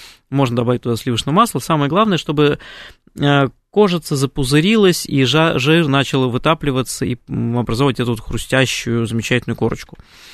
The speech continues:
Чтобы она не подгорала, температуру спустя двадцать минут можно уменьшить там градусов до ста девяноста, двухста,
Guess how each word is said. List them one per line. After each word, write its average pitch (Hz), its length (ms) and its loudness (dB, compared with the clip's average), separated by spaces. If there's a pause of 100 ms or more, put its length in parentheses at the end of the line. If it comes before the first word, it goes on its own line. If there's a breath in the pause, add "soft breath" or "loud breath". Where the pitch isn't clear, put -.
(300 soft breath)
Чтобы 147 240 2
она 147 140 4
не 131 60 -2
подгорала, 220 460 0
температуру 147 520 -2
спустя - 280 -6
двадцать 127 300 0
минут 180 240 -2
можно 147 300 -4
уменьшить 131 360 -4
там 113 180 -6
градусов 120 420 -2
до 120 80 -4
ста - 180 -6
девяноста, 120 480 -4
двухста, - 480 -8